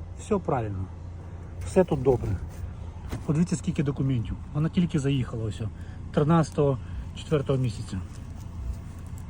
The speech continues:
Документів на обслуговування, друзі, сімсот,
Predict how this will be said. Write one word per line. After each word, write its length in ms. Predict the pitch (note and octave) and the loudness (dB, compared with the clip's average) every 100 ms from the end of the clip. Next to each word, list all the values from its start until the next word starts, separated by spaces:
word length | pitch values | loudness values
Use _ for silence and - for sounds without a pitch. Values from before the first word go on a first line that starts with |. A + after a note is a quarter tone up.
| - - | -6 2
Документів 520 | D3 C#3+ E3+ F#3+ F3+ | 4 6 8 8 8
на 60 | E3 | 6
обслуговування, 680 | - D#3+ D3 D#3 B2 G#2 F#2 - - - - | 6 4 6 6 6 2 -2 -6 -8 -8 -2
друзі, 360 | D3 D3+ G#2 F2+ - - - - - - - | 2 2 2 -6 -8 -12 -12 -12 -12 -10 -8
сімсот, 520 | - E3+ D3+ F#3+ | 2 4 6 6